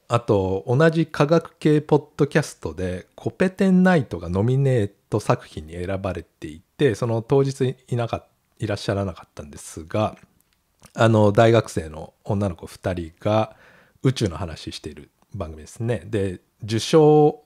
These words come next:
受賞というか、そのノミネートされたんで、その動画をね、えーっと、一分くらいかな、作って、その送ってきてもらったんやけど、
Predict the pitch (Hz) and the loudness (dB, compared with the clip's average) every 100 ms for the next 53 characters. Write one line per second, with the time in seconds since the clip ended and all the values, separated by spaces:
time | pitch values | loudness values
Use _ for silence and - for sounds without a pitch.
0 | _ 101 92 135 139 117 85 95 90 113 | _ -10 -2 0 0 -2 -6 -10 -4 -2
1 | 147 165 170 156 - 101 95 95 - 104 | 0 2 2 0 -2 0 0 -2 -2 -2
2 | 107 123 110 95 104 92 90 127 139 127 | -2 -4 -4 -4 -6 -6 0 4 4 4
3 | 123 123 151 - _ _ _ _ _ - | 0 0 -4 -8 _ _ _ _ _ -6
4 | 92 90 - 92 85 85 90 - 131 127 | -4 -4 -6 -6 -4 -4 -6 -2 -2 0
5 | - - 110 127 - _ _ _ - - | -4 -8 -8 -8 -10 _ _ _ -18 0
6 | 113 - _ _ _ _ 147 110 82 101 | 0 0 _ _ _ _ 0 0 -2 -6
7 | 87 82 95 - 82 - 78 76 80 - | -8 -8 -12 -10 -12 -10 -12 -12 -18 -20
8 | _ _ _ 87 73 78 104 101 | _ _ _ -12 -10 -10 -6 -4